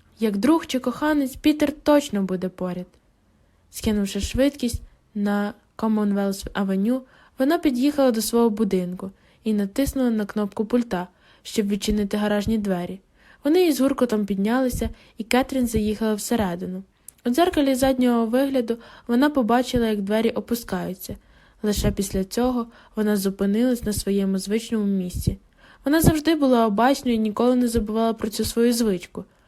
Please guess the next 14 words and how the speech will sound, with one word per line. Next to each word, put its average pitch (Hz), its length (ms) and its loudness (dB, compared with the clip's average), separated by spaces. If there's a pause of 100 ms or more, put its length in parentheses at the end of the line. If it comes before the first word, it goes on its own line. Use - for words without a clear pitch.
(260)
Вона 214 280 2
оглянула 196 460 2
ліфт 220 340 -2 (220)
перед 262 220 4
тим, 339 180 2
як 294 120 2
зайти 262 280 2
всередину, 185 680 -2 (340)
роздивлялась 247 540 4
коридор 208 540 2
перед 214 240 -2
тим, 214 180 0
як 208 180 -4
вийти, 196 380 -2